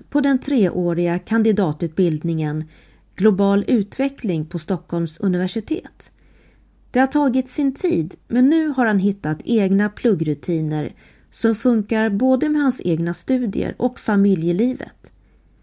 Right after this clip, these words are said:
Som pappa till två tjejer i förskoleåldern har han lärt sig vara effektiv.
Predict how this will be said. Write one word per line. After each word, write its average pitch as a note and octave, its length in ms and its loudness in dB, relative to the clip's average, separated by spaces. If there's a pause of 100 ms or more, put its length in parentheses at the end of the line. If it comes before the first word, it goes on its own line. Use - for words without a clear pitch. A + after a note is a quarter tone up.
(120)
Som B3+ 260 2
pappa B3+ 360 0
till A#3+ 160 -2
två A#3 260 0
tjejer A3+ 360 2
i G#3+ 80 2
förskoleåldern A3 1120 -2 (240)
har F#3 160 2
han F#3 140 4
lärt G#3 240 0
sig D#3+ 200 0
vara D#3+ 240 0
effektiv. - 600 -6